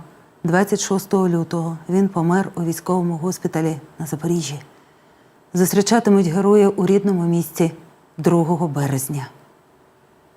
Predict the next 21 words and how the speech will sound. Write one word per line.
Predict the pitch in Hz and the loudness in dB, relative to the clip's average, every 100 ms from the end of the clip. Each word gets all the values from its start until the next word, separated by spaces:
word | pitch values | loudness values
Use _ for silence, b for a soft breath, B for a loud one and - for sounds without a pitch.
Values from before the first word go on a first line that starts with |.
| _ _ _ _ _ _ b b b b b b | _ _ _ _ _ _ b b b b b b
Завтра | 196 214 220 233 | 2 2 4 4
у | 214 | 4
Луцьку | 202 175 - 185 | 6 4 2 -2
попрощаються | 165 170 175 - 196 208 196 202 | -2 -4 -4 0 2 4 2 0
із | 196 196 | 2 0
загиблим | 151 185 190 196 202 | 2 2 2 2 2
бійцем | 180 180 - 202 202 196 - | 2 0 2 2 2 0 -2
Олегом | 185 180 190 175 180 175 - - | 2 4 2 2 0 -2 -6 -6
Круковцем. | 196 180 180 147 - 180 151 - B B B B B - | -4 0 -2 -2 0 0 -2 -10 B B B B B -10
Сорокарічний | - 202 202 226 240 233 226 214 | 0 2 4 6 6 4 4 6
герой | 208 202 175 165 | 4 4 4 4
був | 190 | 4
мобілізований | 190 180 185 185 220 208 202 190 - - | 4 4 4 4 4 6 6 6 2 -8
шостого | - 214 196 180 170 | 0 0 2 0 2
березня | 185 190 180 175 165 | 2 2 2 2 2
минулого | 170 175 170 165 175 | 2 2 2 0 0
року. | 180 165 - 131 B B B B _ | 0 -2 -6 -10 B B B B _
Загинув | 160 190 190 220 208 - - - - | 2 4 6 6 4 -2 -18 -18 -4
двадцять | 170 196 208 226 | 2 2 4 2
другого | 196 185 180 180 | 4 4 4 2
лютого | 165 156 165 160 | 0 -2 -4 -4